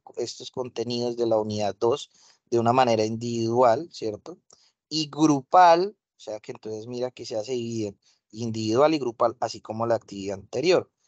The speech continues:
Hay una cosa que es, yo co-, de manera individual voy a leer la unidad dos, o sea que ya pueden ir adelantando eso sin necesidad de su grupo. Dos, ya como grupo organizan un plan de producción para el proyecto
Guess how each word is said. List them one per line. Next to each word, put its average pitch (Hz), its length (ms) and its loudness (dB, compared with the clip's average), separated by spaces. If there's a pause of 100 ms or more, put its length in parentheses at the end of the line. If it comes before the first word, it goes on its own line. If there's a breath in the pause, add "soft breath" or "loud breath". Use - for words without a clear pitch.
(140)
Hay 107 320 2
una 113 240 -10
cosa 165 300 2
que 143 180 -2
es, 110 220 -8
yo 131 200 0
co-, - 180 -18 (100)
de 143 100 2
manera 123 260 0
individual 139 480 2
voy 120 180 0
a 120 80 4
leer 107 420 -2 (400)
la 123 160 2
unidad 113 300 -2
dos, 85 180 -8
o - 60 -20
sea 113 120 -8
que 117 140 -10
ya 110 100 -2
pueden 123 280 -4
ir 123 120 -2
adelantando 113 540 -2
eso 135 200 -4
sin 127 180 -14
necesidad 107 340 -6
de 90 40 -6
su 117 140 -6
grupo. 107 280 -6 (760 soft breath)
Dos, 175 520 6
ya 127 360 2 (220)
como 131 400 -6
grupo 151 600 -2
organizan 120 760 -4
un 127 140 -8
plan 120 220 0
de 123 100 -4
producción 110 420 -8
para 110 160 -4
el 110 80 -6
proyecto 107 520 -6